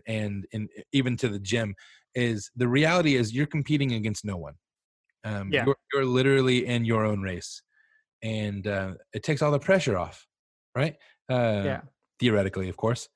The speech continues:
Speaker 1: I know that there are, you know, environmental constraints and all these things, especially all these private events that we have surrounding them. But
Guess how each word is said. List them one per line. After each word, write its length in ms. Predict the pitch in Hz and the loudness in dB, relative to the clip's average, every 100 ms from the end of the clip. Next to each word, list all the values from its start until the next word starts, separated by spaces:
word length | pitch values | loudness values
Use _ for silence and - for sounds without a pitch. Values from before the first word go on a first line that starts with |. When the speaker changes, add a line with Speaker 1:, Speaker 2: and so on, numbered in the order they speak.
| _ 107 | _ -4
Speaker 1:
I 80 | |
know 160 | 107 107 | -2 0
that 180 | 98 - | -2 -4
there 280 | 101 98 95 | -2 0 -2
are, 40 | |
you 120 | 101 | -4
know, 180 | 98 95 | -6 -6
environmental 560 | 101 98 101 98 98 92 | -6 -2 0 0 -2 -6
constraints 420 | 87 - 110 110 | -8 -6 -6 -6
and 80 | 107 | -6
all 140 | 107 | -4
these 160 | 101 - | -6 -6
things, 320 | 110 123 107 | -4 -4 -6
especially 480 | 98 123 - 113 107 | -4 -4 -4 -2 -2
all 100 | 101 | -2
these 160 | 98 | -6
private 300 | - 110 101 | -2 -2 -2
events 300 | 95 127 123 | -2 -2 -2
that 100 | - | -6
we 100 | 104 | -6
have 240 | 92 92 98 101 | -6 -6 -8 -10
surrounding 460 | - 104 123 131 101 | -10 -4 -2 -2 -4
them. 180 | 107 107 | -4 -6
But 160 | 104 | -8